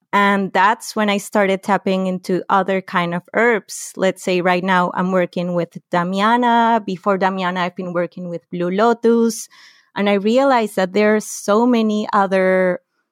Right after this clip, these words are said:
herbs that we can work with that will serve us in different ways. So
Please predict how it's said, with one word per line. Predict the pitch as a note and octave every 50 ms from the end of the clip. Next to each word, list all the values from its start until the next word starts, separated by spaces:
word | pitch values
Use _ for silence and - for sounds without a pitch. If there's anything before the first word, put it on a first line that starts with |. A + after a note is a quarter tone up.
| _ _
herbs | - G3 G3+ G#3 G3+ F#3 F3+ F3 - - - - - - - - - _ _
that | - F#3 F3+ F3+
we | F#3+ G#3 G3
can | - G3 F#3 F3+ F3 D#3
work | D#3+ E3 F3+ A3+ A#3 A3+ _
with | F#3 F#3 D#3 E3 E3 F3 - - _ _ _ -
that | F3+ G3+ F#3 F3 - _ _ _ _
will | - F3+ F#3 F#3+ F#3
serve | F3 - - - F#3 G3 G#3+ G#3 G#3
us | F#3 F3+ - -
in | F#3 F3+
different | F3 F#3+ F3+ F3 - F#3 F3 E3+ E3+ F#3+
ways. | - G3 G#3 G3 F3 E3 F3+ F#3 - - - _
So | - - - G#3 G3+ F#3 F#3 F#3 F3+ E3+ E3+ E3+